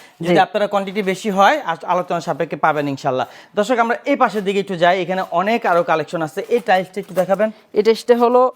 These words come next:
Speaker 2: আর এ কে কোম্পানির মাল, টোটাল।
Speaker 1: ওয়াও।
Speaker 2: এর, এগুলো হলো বিদেশি ইম্পোর্ট হয়, বুঝছেন?
Speaker 1: হ্যাঁ, এক্সপোর্ট হয় আর
Speaker 2: জি,
Speaker 1: কি, না?
Speaker 2: এক্সপোর্ট হয় বিদেশে।
Speaker 1: এই যে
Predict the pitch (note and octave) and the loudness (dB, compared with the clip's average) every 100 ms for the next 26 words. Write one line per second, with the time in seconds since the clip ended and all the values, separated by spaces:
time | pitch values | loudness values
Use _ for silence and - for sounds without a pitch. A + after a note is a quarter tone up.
0 | _ G3+ G3+ A3 A3+ A#3+ A#3+ G#3+ A3 G#3 | _ 2 4 4 0 0 0 0 0 0
1 | G#3+ A#3+ G#3 G#3 G#3 - A#2+ B2+ C3 C#3 | -2 -2 -2 -2 -4 -6 -8 -4 -2 0
2 | C3+ G#3 G#3 A3+ G#3+ A#3 B3 F3+ F#3+ A#3+ | 2 4 4 4 2 2 2 0 -2 0
3 | A3+ A3+ G#3 F3 D#3 D3+ C#3+ E3+ - F3 | 0 2 2 2 -4 -2 -2 -2 -6 -6
4 | C#3+ C#3 C3+ C#3 B2+ C#3+ - D#3 C#3+ B2+ | -6 -10 -10 -10 -12 -12 -6 -6 -4 -4
5 | B2 D#3+ E3+ F3 F#3+ D3+ E3 D#3 D3 F3 | -4 -2 2 2 2 0 2 2 -2 0
6 | F3 - C#3+ A#2 B2 | -2 0 -4 -4 -6